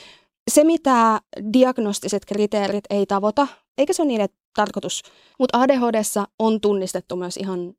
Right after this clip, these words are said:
valtavasti myös positiivisia puolia. Ja ne ei ole mitään supervoimia, mut ne on sellaisia, et, et mistä mä uskon, että kun ne tunnistaa itsessään,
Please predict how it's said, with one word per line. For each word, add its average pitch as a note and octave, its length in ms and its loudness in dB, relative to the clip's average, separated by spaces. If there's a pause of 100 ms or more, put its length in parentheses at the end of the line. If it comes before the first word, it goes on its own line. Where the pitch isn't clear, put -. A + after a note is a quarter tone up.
(160)
valtavasti F#3+ 500 -2
myös F3+ 220 -6
positiivisia A3 640 -4
puolia. - 380 -6 (500)
Ja G3+ 360 2 (140)
ne G3 140 4
ei A3+ 220 6
ole C4+ 60 4
mitään G3+ 240 0
supervoimia, A#3+ 840 0 (220)
mut G3+ 220 0 (440)
ne A3+ 60 4
on A#3+ 100 4
sellaisia, G#3+ 500 2
et, - 160 -10
et F#3+ 120 -6 (260)
mistä G#3+ 300 0
mä G#3 40 4
uskon, A3 380 0
että - 280 -10
kun F#3+ 120 2
ne G#3 100 4
tunnistaa G3+ 480 2
itsessään, F#3 640 -4